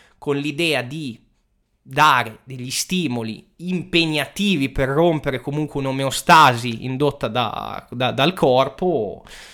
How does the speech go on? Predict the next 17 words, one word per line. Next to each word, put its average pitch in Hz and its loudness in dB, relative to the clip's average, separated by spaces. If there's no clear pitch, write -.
la 143 6
vedo 143 8
dura 139 10
che 120 2
nel 113 0
corso 120 0
degli 123 2
anni 120 4
riuscirete 113 -4
poi 113 -2
a 92 -4
effettivamente 117 -4
raggiungere 117 -6
dei 113 -6
risultati 110 -6
di 107 -8
rilievo. 101 -8